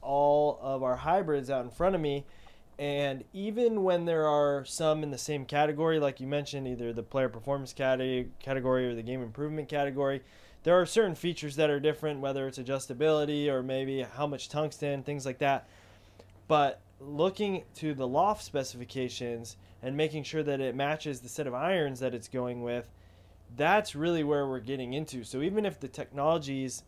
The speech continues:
i-, within a category are relatively similar, uh, it's,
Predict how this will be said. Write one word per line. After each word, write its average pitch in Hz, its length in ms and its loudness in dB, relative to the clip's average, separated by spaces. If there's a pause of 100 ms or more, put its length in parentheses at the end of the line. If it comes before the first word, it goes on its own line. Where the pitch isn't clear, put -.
(260)
i-, 135 80 -4
within 139 280 -4
a 123 40 -6
category 135 520 0
are 113 60 -2
relatively 123 580 -2
similar, 170 580 2 (640)
uh, 131 460 2 (760)
it's, 143 320 -4